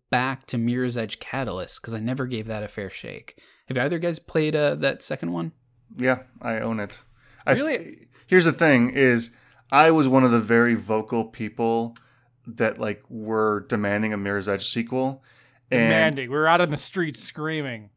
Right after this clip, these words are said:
Speaker 2: Yes, exactly. And then it came out, and it got really middling reviews.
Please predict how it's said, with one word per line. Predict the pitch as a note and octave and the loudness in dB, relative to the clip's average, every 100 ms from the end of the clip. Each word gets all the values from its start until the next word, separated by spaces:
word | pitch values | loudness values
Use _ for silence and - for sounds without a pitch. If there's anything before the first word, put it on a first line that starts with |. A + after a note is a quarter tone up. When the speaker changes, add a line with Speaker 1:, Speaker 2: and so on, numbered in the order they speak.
| - | -2
Speaker 2:
Yes, | C#3 B2+ - | 4 4 4
exactly. | A#2 B2+ B2 A#2 | 0 4 4 4
And | C#3 C3+ | 4 4
then | C3 C3 - _ _ _ D3+ | 4 2 -2 _ _ _ -6
it | - | -6
came | - E3 D3 | 0 2 6
out, | C#3+ B2+ A2+ A2+ - | 8 8 8 4 0
and | C#3 | 0
it | A#2+ | 2
got | C3+ B2+ | 4 4
really | B2+ C#3+ C#3 | 4 4 6
middling | B2+ B2+ B2 | 6 4 2
reviews. | A#2+ G#2 A#2 A#2 G#2+ G#2 | 2 0 2 2 2 -4